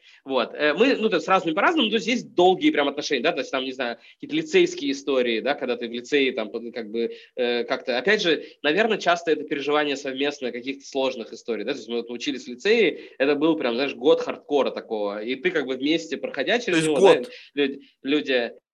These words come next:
Speaker 1: не, не, ну я имею в виду, что начало отношений было, что ты
Speaker 2: М.
Speaker 1: год как бы с ними, это, а потом ты превращаешься, знаешь, как люди там вот из армии, да, то есть почему-то для них-то
Speaker 2: Вот это
Speaker 1: это
Speaker 2: очень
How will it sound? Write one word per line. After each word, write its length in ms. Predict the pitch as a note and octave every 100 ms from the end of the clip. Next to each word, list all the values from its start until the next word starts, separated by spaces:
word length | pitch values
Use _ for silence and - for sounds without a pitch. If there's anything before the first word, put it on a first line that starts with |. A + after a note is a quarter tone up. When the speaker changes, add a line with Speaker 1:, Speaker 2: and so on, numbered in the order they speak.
| - _ F#3+
Speaker 1:
не, 80 | A3
не, 120 | D3
ну 60 | F#3
я 60 | F#3+
имею 40 |
в 40 |
виду, 100 | D#3+
что 100 | -
начало 320 | E3 G3+ D3 A#2+
отношений 380 | C#3 - C#4+ G3+
было, 220 | D3+ B2+
что 100 | C3
ты 120 | C3+
Speaker 2:
М. 80 | -
Speaker 1:
год 200 | D3+ -
как 120 | C3
бы 40 | A2+
с 80 | -
ними, 160 | C#3 F#3 F3+ G#3+
это, 180 | C#4+ D#3+
а 40 |
потом 260 | E3 A#3+ A3+
ты 100 | F#3+
превращаешься, 360 | D#3+ D#3+ E3+
знаешь, 160 | F3+ A#3+
как 140 | D#3 F3
люди 200 | E3 C#3+
там 180 | B2 B2
вот 140 | B2
из 120 | A#2+
армии, 340 | C#3+ C#3+ B2+ A2+
да, 140 | C3+
то 80 | B2+
есть 140 | -
почему-то 440 | _ - C#3 D#3 C3+
для 140 | A#2
них-то 260 | C3 C3+ B2+
Speaker 2:
Вот 180 | D#3+ G#3
это 160 | G#3
Speaker 1:
это 0 |
Speaker 2:
очень 240 | G#3+ A#3+